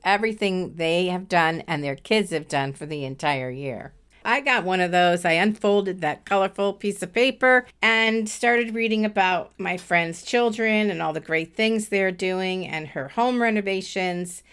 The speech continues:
She got a big promotion and they have,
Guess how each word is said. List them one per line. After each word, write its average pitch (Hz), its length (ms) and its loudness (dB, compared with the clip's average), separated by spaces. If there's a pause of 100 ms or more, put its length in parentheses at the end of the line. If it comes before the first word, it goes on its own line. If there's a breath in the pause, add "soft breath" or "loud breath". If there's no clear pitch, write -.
She - 160 -6
got 160 160 2
a 156 60 -2
big 139 240 -12
promotion 220 840 0
and 170 240 -6
they 165 140 -4
have, 156 480 -6